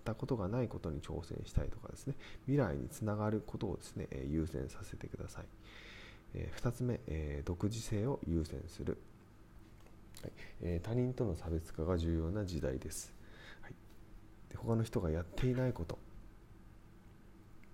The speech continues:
思いついていないことを優先してください。えー、三つ目、新しい道を切り、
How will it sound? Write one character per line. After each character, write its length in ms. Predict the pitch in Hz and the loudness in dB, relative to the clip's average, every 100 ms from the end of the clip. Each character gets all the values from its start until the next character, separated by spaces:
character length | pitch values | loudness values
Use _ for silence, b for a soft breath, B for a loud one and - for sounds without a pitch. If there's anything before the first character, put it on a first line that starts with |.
| - - - | -14 -8 2
思 200 | 101 123 | 6 6
い 20 | |
つ 100 | 135 | 8
い 80 | 147 | 6
て 120 | 92 | 4
い 60 | 90 | 2
な 120 | 113 | 2
い 60 | |
こ 100 | 95 | 0
と 120 | 85 69 | 0 0
を 160 | 67 | 0
優 180 | - 80 | 4 4
先 240 | 87 76 78 | 4 2 0
し 60 | |
て 100 | - | -2
く 80 | 71 | 0
だ 80 | 73 | 0
さ 160 | - | -2
い。 60 | - - - B B B B B | -2 -4 -6 B B B B B
え 320 | 80 73 69 | -2 0 0
ー、 20 | 90 | -2
三 80 | |
つ 140 | 113 151 | 0 4
目、 140 | 147 - | 4 4
新 320 | 87 - 117 | 0 4 4
し 240 | 117 127 87 | 4 4 4
い 120 | 62 | 2
道 180 | - - | 0 -2
を 40 | |
切 160 | - 85 | -2 0
り、 160 | 90 | 2